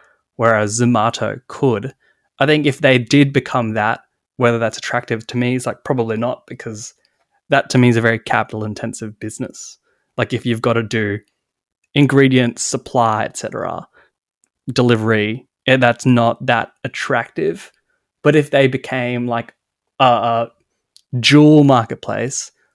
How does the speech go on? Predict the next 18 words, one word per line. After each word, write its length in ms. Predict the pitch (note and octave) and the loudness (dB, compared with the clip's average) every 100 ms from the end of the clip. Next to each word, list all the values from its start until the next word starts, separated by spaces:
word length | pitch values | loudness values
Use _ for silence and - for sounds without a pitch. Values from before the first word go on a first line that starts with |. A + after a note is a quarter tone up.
| _ | _
where 160 | B2+ B2+ | 0 2
they 160 | A#2+ | 0
connected 760 | A#2 - B2+ A#2 - A#2+ A2 A2 _ _ | -2 -2 0 0 -2 -6 -6 -8 _ _
restaurants 880 | B2+ C#3+ C3+ - B2 A2 A2 - - - _ _ _ _ | 0 2 2 0 0 0 -2 -6 -6 -10 _ _ _ _
to 280 | - F3+ G3 | 6 6 6
suppliers 960 | - C#3+ A#2+ A2 G2+ G2+ - - - - _ _ _ _ _ _ _ _ | 2 -4 -6 -6 -6 -8 -8 -8 -10 -16 _ _ _ _ _ _ _ _
and 260 | C3+ B2+ A#2 | 0 2 2
they 160 | A#2+ | 0
didn't 240 | A#2+ C3 B2 | 2 0 -2
supply 360 | B2 - A2+ | -4 -4 -2
their 220 | A2 A2 A#2 | -2 -4 -4
own 220 | A2+ A2+ | -4 -6
goods 340 | G#2+ G2+ G2 | -8 -12 -12
but 200 | - - | -14 -12
then 160 | G2 A#2+ | -12 -10
supplied 500 | - - A2+ G#2 G#2+ | -14 -10 -8 -8 -8
other 160 | A#2+ B2 | -10 -12
people, 600 | - C#3 - G2 G2 - | -10 -10 -10 -12 -12 -16